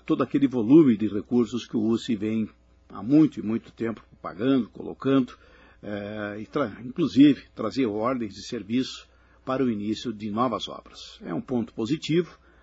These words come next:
mostra a força não só do deputado, mas também o interesse do governo, eh, tão importante de alavancar o desenvolvimento regional na base da Ansupar.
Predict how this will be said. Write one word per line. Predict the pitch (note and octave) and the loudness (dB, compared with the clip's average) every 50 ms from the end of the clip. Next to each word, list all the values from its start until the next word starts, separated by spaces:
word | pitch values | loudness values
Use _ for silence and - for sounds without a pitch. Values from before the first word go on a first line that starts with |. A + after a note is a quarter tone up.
| _ _ - | _ _ -10
mostra | A#2+ B2+ B2 - - F3+ | -8 -8 -8 -6 -6 -6
a | D#3 | -6
força | - - D3 D#3+ E3 - - A2+ G#2 | -2 2 4 4 4 4 2 -2 -4
não | A#2 A#2+ A2+ | -2 -4 -4
só | - - A#2 | -4 -4 -4
do | G#2+ G#2+ | -6 -4
deputado, | G#2 A2+ A2 - - B2 A#2+ B2+ C3+ C#3+ | -6 -6 -8 -6 -4 -4 -4 -4 -4 -4
mas | C#3+ C3 | -6 -4
também | - - C3+ A2 A2+ A#2+ C3 | -4 -4 -4 -2 -2 0 0
o | C3+ C#3+ | 0 0
interesse | D3 - - D3+ A#2 B2 C#3 D3 - - A#2+ | 0 0 0 0 4 4 4 4 4 2 -2
do | A2 A#2 | -4 -4
governo, | A#2+ A#2+ G#2 F#2 A2 A#2 A#2+ B2 A#2 C3 B2+ B2 - - - - - - - _ _ | -2 -4 -2 -2 -2 0 0 2 2 2 2 2 0 -8 -20 -20 -20 -20 -20 _ _
eh, | G2+ G2+ G#2 G#2 G2+ G2+ G2 G2 G2 G2 F#2+ F#2 - - - _ | -14 -12 -12 -10 -10 -12 -12 -12 -12 -14 -14 -16 -18 -20 -2 _
tão | - F3+ F3+ | 4 6 6
importante | D3 - - A#2+ G#2+ - - A#2+ B2+ B2+ A#2 - - - _ _ _ _ _ _ _ | 4 4 2 -2 -4 -4 -2 -2 -2 -2 -2 -6 -10 -20 _ _ _ _ _ _ _
de | - G#2+ A2 A2+ A#2+ A#2+ A#2+ B2+ C3+ | -12 -10 -6 -4 -4 -2 -2 -2 -2
alavancar | C#3 D3 E3 E3 D#3+ G3+ E3+ A#2 - A#2+ A2+ A2+ A2+ A2 | -2 -2 -4 -2 -2 -2 -4 -4 -6 -6 -8 -6 -6 -6
o | |
desenvolvimento | G2+ A2 A#2+ A2+ A#2+ A#2 A2+ B2 A#2 - G#2+ F#2+ G2 G#2 G#2+ G2 - G#2+ | -4 -2 -2 -2 -2 -2 -4 -4 -4 -4 -6 -6 -6 -6 -8 -8 -8 -6
regional | A2 A#2 A2 G#2+ G2+ F#2 G2 G2+ G2+ G#2 - - - - - - - - - | -6 -6 -6 -6 -8 -6 -4 -4 -4 -4 -6 -10 -16 -20 -20 -20 -20 -16 -10
na | - A#2 G#2+ | -8 -8 -8
base | F#2 G2 G2 G2+ G2+ G2+ F#2 G2+ G#2+ G#2 G#2+ - - | -8 -10 -10 -12 -12 -12 -12 -10 -8 -8 -8 -10 -12
da | A2 G#2 G2+ G2+ G2+ G2 F2+ - - - - - | -14 -12 -12 -10 -12 -12 -14 -16 -20 -20 -8 -2
Ansupar. | D#3 D#3 C#3+ - - A#2+ - - D2+ - - | 2 2 2 2 0 -4 -6 -8 -10 -14 -14